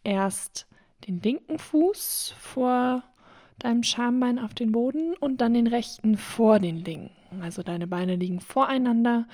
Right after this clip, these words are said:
und nicht über Kreuz. Wenn du diese Sitzposition gefunden hast, leg die Hände gerne nochmal auf den Oberschenkeln oder auf den Knien ab. Richte dich mit dem Einatmen in die Länge auf.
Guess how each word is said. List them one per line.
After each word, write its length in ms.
und 180
nicht 260
über 180
Kreuz. 680
Wenn 200
du 200
diese 280
Sitzposition 920
gefunden 500
hast, 320
leg 440
die 80
Hände 300
gerne 240
nochmal 320
auf 100
den 140
Oberschenkeln 720
oder 200
auf 100
den 180
Knien 380
ab. 280
Richte 240
dich 220
mit 200
dem 180
Einatmen 1160
in 240
die 100
Länge 400
auf. 640